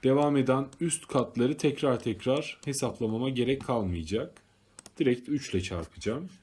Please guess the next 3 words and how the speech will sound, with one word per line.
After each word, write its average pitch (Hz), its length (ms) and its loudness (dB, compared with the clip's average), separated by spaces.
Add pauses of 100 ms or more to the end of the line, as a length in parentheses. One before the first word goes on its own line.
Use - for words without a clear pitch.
(1900)
Yaşama 107 440 -4
alanı 92 380 -4 (140)
sol. - 340 -6